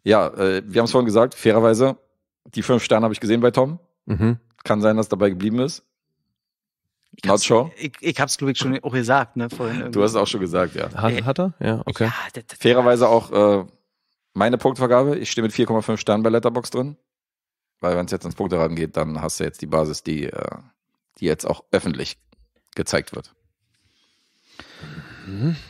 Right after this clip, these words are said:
Speaker 1: Wollen wir zu den Punkten übergehen?
Speaker 2: Ja. Bin gerade verwirrt von deinen viereinhalb.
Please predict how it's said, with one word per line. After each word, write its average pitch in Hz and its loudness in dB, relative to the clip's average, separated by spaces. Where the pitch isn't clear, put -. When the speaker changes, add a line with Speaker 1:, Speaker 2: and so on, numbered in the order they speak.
Speaker 1:
Wollen 101 6
wir 120 2
zu - 2
den 117 2
Punkten 147 0
übergehen? 87 0
Speaker 2:
Ja. 101 2
Bin - -10
gerade 107 0
verwirrt 110 0
von 104 -2
deinen 101 0
viereinhalb. 107 -2